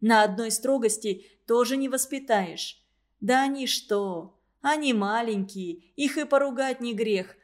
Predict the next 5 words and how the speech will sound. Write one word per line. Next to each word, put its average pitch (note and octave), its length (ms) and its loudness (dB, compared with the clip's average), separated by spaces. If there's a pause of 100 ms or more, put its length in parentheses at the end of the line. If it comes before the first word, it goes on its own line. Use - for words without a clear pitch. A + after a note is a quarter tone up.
(140)
А A3+ 140 2
Васютка, A3 880 -4 (360)
парень, G#3 680 -2 (220)
жених». B3+ 960 -2 (1300)
«А G#3+ 440 -2